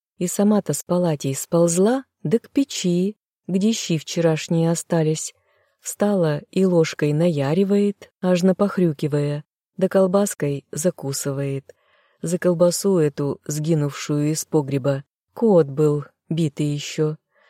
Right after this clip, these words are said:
Ну а как тётка-то за руку болезную,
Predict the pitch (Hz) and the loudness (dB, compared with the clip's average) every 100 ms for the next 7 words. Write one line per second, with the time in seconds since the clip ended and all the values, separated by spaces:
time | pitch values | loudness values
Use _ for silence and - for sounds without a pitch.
0 | _ _ _ _ - 175 175 165 175 - | _ _ _ _ 0 4 4 4 0 0
1 | 185 175 160 - 156 147 - _ 160 190 | -2 0 -2 0 0 -2 -8 _ -2 2
2 | 196 180 135 - 143 139 165 160 147 139 | 4 4 2 0 -2 2 4 4 2 2
3 | 147 143 139 | 0 2 0